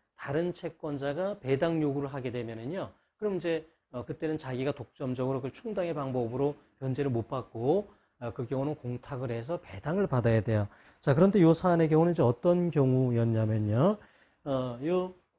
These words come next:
A가 이제 B에 대한 채권에 기해 가지고 B가 C에 대해서 가지고 있는 채권에서 이렇게 압류 추심 명령을 바-, 해가지고 추심을 했습니다. 그래서, 어, 이천십삼 년 사월 십육 일에 이제 요거를, 어, 추심을 한 거예요. 요 채권을 이제 추심을 했고.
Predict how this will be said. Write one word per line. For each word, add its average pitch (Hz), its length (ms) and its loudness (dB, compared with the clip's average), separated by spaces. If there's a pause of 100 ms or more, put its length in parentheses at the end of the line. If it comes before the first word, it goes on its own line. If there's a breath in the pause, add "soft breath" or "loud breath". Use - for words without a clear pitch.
(140)
A가 165 340 -2
이제 156 260 -4
B에 151 340 -2
대한 147 220 -6
채권에 139 460 -10
기해 120 200 -10
가지고 117 560 -14
B가 185 260 -8
C에 180 220 -10
대해서 156 180 -6
가지고 143 220 -6
있는 135 120 -8
채권에서 139 440 -12
이렇게 151 280 -8 (320 soft breath)
압류 165 400 0
추심 202 320 -8
명령을 180 240 -2
바-, 156 240 -4
해가지고 165 500 0
추심을 226 380 0
했습니다. 147 540 -4 (400 soft breath)
그래서, 185 360 -6 (380)
어, 135 180 -10
이천십삼 156 1000 -6
년 175 680 0
사월 151 360 -6
십육 156 480 -8
일에 147 200 -6
이제 156 180 -8
요거를, 143 420 -4 (440)
어, 120 220 -12
추심을 180 400 -6
한 196 140 -8
거예요. 143 320 -6
요 127 60 -6
채권을 131 380 -8
이제 123 100 -6
추심을 139 420 -8
했고. 135 520 -2